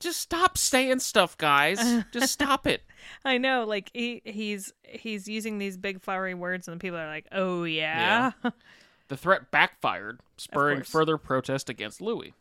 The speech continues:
Speaker 2: Sure.
Speaker 1: On August tenth, radicals stormed the Tuileries Palace, killing hundreds of Swiss guardsmen who were the personal bodyguards of the royals.
Speaker 2: Right.
Speaker 1: And capturing the royal family.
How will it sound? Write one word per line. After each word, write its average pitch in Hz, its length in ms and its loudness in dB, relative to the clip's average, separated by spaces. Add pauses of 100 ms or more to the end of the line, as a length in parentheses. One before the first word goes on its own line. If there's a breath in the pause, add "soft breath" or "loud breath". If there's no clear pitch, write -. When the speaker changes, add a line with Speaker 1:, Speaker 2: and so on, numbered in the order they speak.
(180)
Speaker 2:
Sure. 233 500 -4 (160)
Speaker 1:
On 143 140 2
August 147 440 2
tenth, 208 520 -2 (120)
radicals 180 600 2
stormed 185 500 4
the 139 40 -4
Tuileries 160 540 0
Palace, 170 540 0 (400 soft breath)
killing 160 300 4
hundreds 214 480 4
of 147 120 2
Swiss - 360 -2
guardsmen 139 580 -2
who 123 80 -6
were 123 140 -4
the 113 80 -8
personal 131 360 -2
bodyguards 117 580 -2
of 90 100 -18
the 92 40 -16
royals. - 360 -16 (240)
Speaker 2:
Right. 190 200 -8 (360)
Speaker 1:
And 131 160 -6
capturing 180 400 4
the 147 80 0
royal 143 240 2
family. 127 500 -2